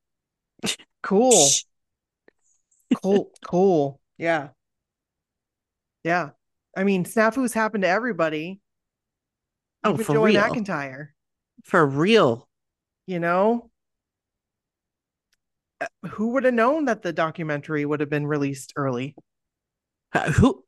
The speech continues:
Speaker 2: Who'da thunk? I was
Speaker 1: Who'da thunk?
Speaker 2: watching
Speaker 1: Yeah.
Speaker 2: the live
Speaker 1: Mm-hmm.
Speaker 2: on his Instagram.
Speaker 1: Mm-hmm.
Speaker 2: And he said something <laughs> like to the effect of, "Wow, <laughs>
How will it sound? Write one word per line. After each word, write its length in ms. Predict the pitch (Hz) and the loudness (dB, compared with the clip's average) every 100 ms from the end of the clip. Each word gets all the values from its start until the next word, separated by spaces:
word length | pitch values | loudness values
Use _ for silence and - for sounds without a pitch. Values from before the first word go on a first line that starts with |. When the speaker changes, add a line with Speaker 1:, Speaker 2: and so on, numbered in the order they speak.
| _ _ _ _ _ _ _ _ _ _ _ _ _ _ 117 | _ _ _ _ _ _ _ _ _ _ _ _ _ _ -4
Speaker 2:
Who'da 180 | 117 | -2
thunk? 340 | 131 120 110 - _ _ - - _ | -2 -2 -2 -6 _ _ -20 -20 _
I 120 | - 165 | 2 4
was 100 | 170 | 4
Speaker 1:
Who'da 120 | 160 | 4
thunk? 60 | |
Speaker 2:
watching 680 | 165 170 - 190 170 165 143 - | 4 4 2 0 0 0 -4 -4
Speaker 1:
Yeah. 220 | 185 156 | -2 2
Speaker 2:
the 140 | 156 143 | 2 2
live 920 | 139 135 143 147 135 135 123 151 - - _ _ _ - | 0 0 2 2 0 -4 -8 -10 -12 -20 _ _ _ -8
Speaker 1:
Mm-hmm. 420 | 180 180 180 180 - | -6 -4 -6 -10 -2
Speaker 2:
on 120 | 156 | 2
his 160 | 151 143 | 2 4
Instagram. 800 | 170 160 - 147 127 135 - 151 _ - | 2 0 -6 -10 -10 -12 -12 -12 _ -4
Speaker 1:
Mm-hmm. 360 | 202 190 190 196 _ _ _ _ 170 | -2 -2 -6 -12 _ _ _ _ 0
Speaker 2:
And 500 | 160 147 143 143 - | 2 2 2 0 -6
he 240 | - - 156 | -6 -2 -2
said 340 | - 190 185 | 2 2 2
something 640 | - 170 160 - 165 170 147 - - | 2 0 0 -2 2 4 4 -2 -14
<laughs> 260 | _ _ - | _ _ 0
like 180 | 151 151 | 0 2
to 140 | 175 | 4
the 120 | 151 | 4
effect 380 | 143 - 135 - | 4 4 0 0
of, 500 | - 139 135 131 127 _ _ _ _ _ _ _ - | 0 2 4 2 -2 _ _ _ _ _ _ _ 0
"Wow, 340 | 202 262 233 | 4 4 2
<laughs> 340 | - - - | -4 -8 0